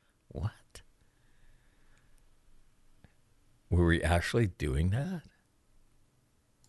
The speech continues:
That's interesting.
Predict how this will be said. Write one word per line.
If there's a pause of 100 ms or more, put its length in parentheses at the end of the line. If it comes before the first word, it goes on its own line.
(2250)
That's
interesting.